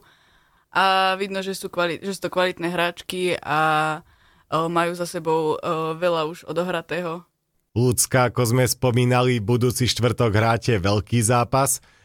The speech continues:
Speaker 2: Prvý domáci zápas kvalifikácie Eurocupu, a to proti gréckemu tímu Eleftheria Moskatov. A ak poslucháči nechodia na vaše zápasy, ale rozmýšľajú, že jeden by si zo zvedavosti pozreli,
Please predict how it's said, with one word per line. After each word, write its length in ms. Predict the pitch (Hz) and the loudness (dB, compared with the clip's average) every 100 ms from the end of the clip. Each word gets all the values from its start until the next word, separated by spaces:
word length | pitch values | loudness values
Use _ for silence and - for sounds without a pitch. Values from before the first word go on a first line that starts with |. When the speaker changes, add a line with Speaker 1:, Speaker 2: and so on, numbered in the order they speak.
| _ | _
Speaker 2:
Prvý 320 | 123 123 120 | 2 4 4
domáci 560 | 107 123 120 120 113 123 | 2 2 4 2 0 0
zápas 560 | 107 113 95 117 104 | 2 2 2 0 0
kvalifikácie 880 | - 104 113 113 120 95 117 - 113 | 0 0 2 2 0 0 0 2 0
Eurocupu, 720 | 98 107 123 123 139 127 143 135 - - | 2 2 2 2 -2 0 0 0 -4 -2
a 240 | 104 104 | 2 2
to 160 | 101 113 | 2 0
proti 320 | 117 92 117 | 2 0 2
gréckemu 560 | 95 113 104 - 117 104 | 2 2 0 0 0 2
tímu 320 | 123 120 101 | 2 2 2
Eleftheria 720 | 101 127 123 - 127 123 104 | 2 0 0 0 0 2 2
Moskatov. 800 | 90 107 - 135 131 147 143 139 - 110 | 2 0 0 0 0 2 2 0 -2 -2
A 320 | 107 107 - | 0 0 0
ak 320 | 143 147 - | -2 -2 0
poslucháči 640 | 156 - 151 160 147 - | 0 2 2 2 2 2
nechodia 400 | 104 117 151 135 | 2 2 2 4
na 160 | 143 139 | 4 4
vaše 240 | 139 147 | 2 2
zápasy, 560 | 131 139 131 139 - 147 | 2 0 2 0 2 2
ale 240 | 117 120 | 2 2
rozmýšľajú, 640 | 120 113 131 120 - 123 120 | 2 2 2 2 2 2 4
že 160 | 107 | 2
jeden 480 | 113 120 123 123 101 | 4 4 4 2 2
by 100 | 98 113 | 2 2
si 160 | 127 | 2
zo 80 | 104 | 2
zvedavosti 640 | 101 120 117 120 123 - 117 | 2 2 2 2 0 0 0
pozreli, 640 | - 98 113 123 127 113 | 0 2 2 4 2 -2